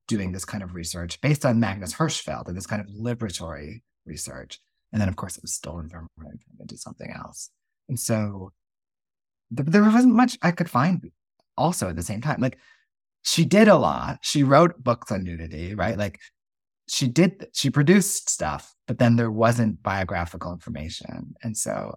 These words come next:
I am really hopeful that somebody will, somebody who's a better researcher than I am,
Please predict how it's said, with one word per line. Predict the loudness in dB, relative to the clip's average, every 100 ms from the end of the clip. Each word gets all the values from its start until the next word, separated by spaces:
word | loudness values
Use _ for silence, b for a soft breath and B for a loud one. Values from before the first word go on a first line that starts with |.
| -2
I | 2
am | 2 0 -2
really | 0 2 2
hopeful | 2 -2 -2 -6
that | -4 -6 -8 _ _ _ _ -8
somebody | -2 0 2 0
will, | -2 -8 _ _
somebody | 0 4 4 2 -2 -6
who's | -2 -2
a |
better | -2 2 2 2
researcher | 0 -6 -4 -8 -8 -10
than | -6 -6
I | -6 -6 -8
am, | -8